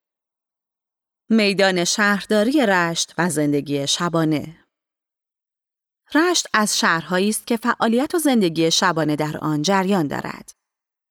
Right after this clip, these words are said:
این شهر شبها سرزندگی خود را مدیون تردد و گشت و گذار اهالی شهر و مسافرانی است که با خنک شدن و کاهش نسبی رطوبت هوا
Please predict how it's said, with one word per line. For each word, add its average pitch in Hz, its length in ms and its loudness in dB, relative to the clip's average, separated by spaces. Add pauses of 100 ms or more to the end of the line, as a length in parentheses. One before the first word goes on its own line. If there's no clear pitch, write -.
این 381 160 0
شهر 254 520 -2
شبها 269 500 0
سرزندگی 202 720 0
خود 190 260 -2
را 170 140 2
مدیون 185 500 0
تردد 196 580 0
و 240 100 0
گشت 196 280 -2
و 190 60 2
گذار 175 460 0
اهالی 196 460 0
شهر 175 400 0 (220)
و 175 100 2
مسافرانی 175 760 0
است - 160 -6
که 247 80 -2
با 214 140 2
خنک 208 360 -2
شدن 269 320 0
و 330 160 0
کاهش 285 480 -2
نسبی 226 380 2
رطوبت 160 480 -2
هوا 156 480 0